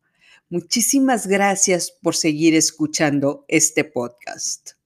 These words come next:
Hay un monstruo que asesina al progreso. Existe una barrera que no nos deja evolucionar. Este monstruo se llama el miedo.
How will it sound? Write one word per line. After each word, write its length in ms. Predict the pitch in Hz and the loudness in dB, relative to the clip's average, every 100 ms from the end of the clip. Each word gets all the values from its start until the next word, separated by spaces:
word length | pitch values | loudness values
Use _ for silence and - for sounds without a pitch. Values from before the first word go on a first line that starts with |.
| _ _ _ _ _ _ _ _ | _ _ _ _ _ _ _ _
Hay 180 | - 226 | 0 4
un 100 | 277 | 6
monstruo 560 | 294 262 - - 135 135 | 6 4 0 -4 -6 -2
que 100 | 156 | -2
asesina 840 | 151 170 - 214 185 175 180 - _ - | -2 0 0 0 -2 -2 -4 -10 _ -2
al 240 | 160 147 | -2 0
progreso. 720 | 147 143 143 139 - - - _ _ _ _ _ _ _ _ | -4 -2 -2 -4 -8 -12 -20 _ _ _ _ _ _ _ _
Existe 400 | 185 - 190 - | -4 -2 -2 -2
una 160 | 233 214 | 0 2
barrera 540 | 180 151 165 180 165 | 2 2 0 0 0
que 120 | 165 | -2
no 160 | 151 156 | 0 0
nos 160 | 165 147 | -2 -2
deja 300 | 151 - 151 | -4 -2 -4
evolucionar. 800 | 147 143 135 - 131 139 147 - _ _ _ _ _ _ _ _ _ - | -2 -2 -4 -4 -4 -4 -10 -16 _ _ _ _ _ _ _ _ _ 0
Este 300 | 208 - 190 | 0 2 0
monstruo 640 | 165 151 151 147 - 233 | 2 2 0 -2 -4 -4
se 160 | 262 185 | -2 0
llama 640 | 165 160 156 170 - _ _ _ - | 2 2 0 -4 -8 _ _ _ -6
el 200 | 151 143 | -4 -4
miedo. 600 | 143 143 131 117 - | -4 -4 -4 -8 -18